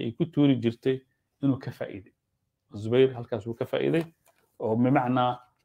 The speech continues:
waa raganimay marka tusay ama bartay, waana wax markaa aad iyo aad u qurux badan wey. Halkaa marka, markaad maraysid dabcan, Najaashi, contextka Najaashi,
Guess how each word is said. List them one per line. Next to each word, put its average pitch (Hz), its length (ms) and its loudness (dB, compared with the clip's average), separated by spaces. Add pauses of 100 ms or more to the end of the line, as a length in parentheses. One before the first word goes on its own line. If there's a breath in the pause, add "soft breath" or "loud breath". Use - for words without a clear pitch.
(140)
waa 113 220 -2
raganimay 127 440 4
marka 110 260 -4
tusay - 400 -2
ama 107 180 -4
bartay, 117 480 2
waana 110 200 0
wax - 180 -4
markaa 117 400 4
aad 127 140 4
iyo 123 80 2
aad 127 60 0
u - 80 -6
qurux 120 160 4
badan 98 240 -2
wey. 90 100 -10 (640)
Halkaa 175 220 12
marka, 170 420 6 (560)
markaad 151 280 2
maraysid 135 360 2
dabcan, 123 480 -4 (300)
Najaashi, 156 640 4
contextka 175 500 -4
Najaashi, 113 600 0